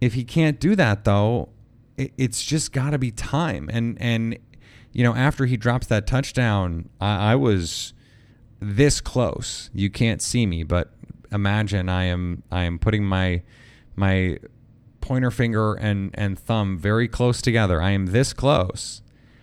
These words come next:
at that time to saying, you know, he might m-, not make it to Monday.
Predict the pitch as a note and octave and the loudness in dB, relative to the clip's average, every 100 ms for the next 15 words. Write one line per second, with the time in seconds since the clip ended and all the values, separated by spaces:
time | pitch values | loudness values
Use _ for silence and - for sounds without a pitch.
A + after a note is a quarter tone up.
0 | - - G2+ G#2+ G#2 A#2 G#2 G2 F#2+ - | -6 -2 2 2 4 2 2 0 -2 0
1 | G2 G2 F#2+ F#2 - _ - - _ _ | 2 2 0 -2 -8 _ -20 -20 _ _
2 | - _ _ - A2 F#2 B2+ B2+ A#2 G#2 | -20 _ _ 0 2 4 6 4 2 0
3 | A2+ A2 A2+ G#2+ G#2 G2+ - E2 F#2+ F#2+ | -2 2 2 2 0 0 -2 0 2 2
4 | - - | 0 -10